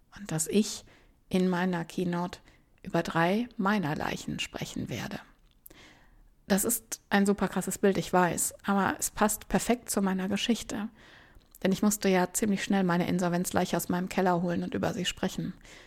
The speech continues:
Es hätte mir einfach nicht geholfen, sie in den Mantel des Schweigens zu hüllen und tief im Keller zu vergraben. Wobei ich zugeben musste, als ich diese Formulierung das erste Mal gehört habe,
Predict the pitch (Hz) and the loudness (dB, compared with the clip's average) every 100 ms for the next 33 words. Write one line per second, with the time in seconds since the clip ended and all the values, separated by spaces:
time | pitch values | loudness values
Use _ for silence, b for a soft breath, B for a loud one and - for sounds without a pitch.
0 | b b b b b - - - 185 - | b b b b b -8 -2 2 2 4
1 | 185 175 208 180 185 190 180 - - 175 | 4 4 2 2 0 0 -2 0 2 6
2 | 208 190 175 170 175 175 - b b - | 6 4 -2 -2 -4 -6 -12 b b -2
3 | 190 175 175 175 190 196 202 - 190 190 | 4 4 4 2 2 2 0 4 4 6
4 | 190 - 196 180 175 180 - - 208 - | 2 0 2 6 6 4 2 2 2 0
5 | 165 190 - 190 175 - 190 - 170 185 | -2 -4 0 2 2 -2 -4 -2 2 6
6 | 185 185 - - - b b b b b | 6 4 -2 -6 -14 b b b b b
7 | b b b b b - 202 220 240 - | b b b b b 4 8 10 8 2
8 | 254 247 220 214 214 - 190 - - 196 | 4 6 8 6 2 0 0 -2 2 2
9 | 185 196 - 196 196 - 190 190 226 208 | 4 -2 0 2 4 4 4 6 6 6
10 | 190 180 - 220 220 190 185 180 175 185 | 4 -2 0 0 2 -2 0 0 2 2
11 | 220 - 165 175 202 | 2 0 0 2 2